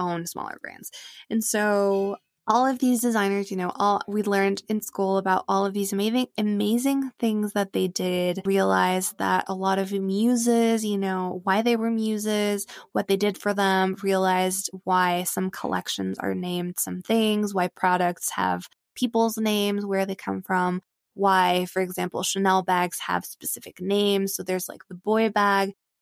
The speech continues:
there's the two twenty-six, I think that's what it's called, the checked bag, you know, why everything is called like that, what goes into a fashion shoot.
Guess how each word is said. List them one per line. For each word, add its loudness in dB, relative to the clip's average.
there's 0
the -2
two -2
twenty-six, -2
I 2
think 0
that's -4
what 0
it's -8
called, 2
the -4
checked -2
bag, 0
you -4
know, 0
why 2
everything -2
is -10
called -4
like -10
that, 2
what -8
goes 2
into 0
a 0
fashion -2
shoot. -2